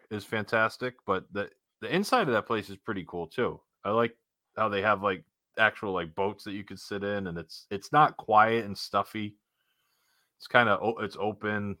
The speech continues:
loud atmosphere. It's very kinda, I, I think it's perfectly suited for a bigger group. It's got a very high-end menu, but there's something for everyone on it. It's not, like, hoity-toity, stuffy food.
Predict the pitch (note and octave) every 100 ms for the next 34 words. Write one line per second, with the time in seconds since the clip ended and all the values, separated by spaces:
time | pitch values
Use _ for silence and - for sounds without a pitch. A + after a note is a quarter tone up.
0 | - F#2+ G2+ G2+ G2+ G2 F#2 G2 - G2+
1 | G2+ G2+ F#2+ _ - - - F2+ F#2+ F#2+
2 | F#2+ F2+ - G2+ F2 E2+ - _ _ _
3 | _ _ _ _ _ _ _ _ A2 -
4 | A#2+ B2 B2 A#2 - A#2+ A2 G2+ F#2 G#2+
5 | G2+ - F#2+ F2 G2 F#2 D#2+ A#2+ C3 B2+
6 | - - - F#2+ E2 _ _ _ _ _
7 | _ _ - F2+ F#2+ G2+ F#2 E2+ G#2+ G#2+
8 | G#2 F#2 F#2 G#2 A2+ G2+ F2 E2+ - F#2+
9 | G2 F2 F2+ F2+ G2 G2 G2 G2+ G#2+ F2
10 | - F#2 F2 D2 E2+ D#2+ - G2 F2+ F2
11 | - F2+ F2+ F#2+ - - F2+ - E2+ -
12 | F2+ F#2+